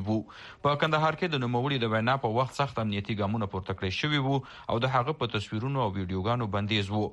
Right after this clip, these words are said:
خو طالبانو وروسته په سوشل میډیا د هغه د لسو منټو آډیو وینا خپره کړې ده چې پکې هغه ته امیر المؤمنین ویل شوي دي. نوموړي په دې وینا کې خپلو ملګرو وسلوالو ته دعاګانې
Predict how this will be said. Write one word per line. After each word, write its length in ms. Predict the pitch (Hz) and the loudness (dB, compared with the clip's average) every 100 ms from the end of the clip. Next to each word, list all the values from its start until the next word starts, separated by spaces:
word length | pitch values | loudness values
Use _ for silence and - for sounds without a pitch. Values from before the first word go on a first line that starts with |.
| - - | -6 -6
خو 100 | 120 | 0
طالبانو 440 | 131 127 151 160 139 | 2 2 2 2 -2
وروسته 340 | 135 170 135 117 | -2 -2 -2 -2
په 80 | 113 | -2
سوشل 260 | 107 110 107 | -2 -2 0
میډیا 240 | 139 135 107 | 0 0 0
د 80 | 101 | -2
هغه 340 | 92 113 131 113 | 0 0 0 0
د 160 | 101 101 | -2 2
لسو 260 | 139 143 101 101 | 0 0 -2 0
منټو 320 | 143 147 147 143 - 107 | 0 0 0 0 2 0
آډیو 280 | 98 131 139 104 | 0 -2 0 0
وینا 220 | 101 104 | 2 0
خپره 240 | - 104 98 | 2 0 2
کړې 160 | 110 101 107 | 0 2 4
ده 60 | 101 - - - | 2 -2 -20 -10
چې 160 | - 127 | -4 0
پکې 160 | 143 156 143 | 0 2 2
هغه 200 | 135 151 | 2 2
ته 240 | 143 - 110 | 2 2 2
امیر 240 | 131 127 | 2 0
المؤمنین 500 | 101 101 104 127 98 | 0 0 0 0 2
ویل 180 | 98 98 - | 0 0 0
شوي 200 | 104 98 | 0 0
دي. 80 | 107 104 - 135 | 0 -2 -4 -2
نوموړي 400 | 151 151 165 175 | 0 0 -2 0
په 80 | 117 107 | -2 0
دې 180 | 123 104 | 0 0
وینا 240 | 101 120 | 2 0
کې 220 | 123 104 | 0 -4
خپلو 200 | 120 107 95 | -4 -2 -2
ملګرو 320 | 95 127 123 | -2 -2 -2
وسلوالو 500 | 95 104 95 123 139 135 | -2 0 2 2 2 2
ته 80 | 135 - - - - | 0 -2 -18 -14 -6
دعاګانې 540 | 110 110 104 135 156 | 2 2 4 2 2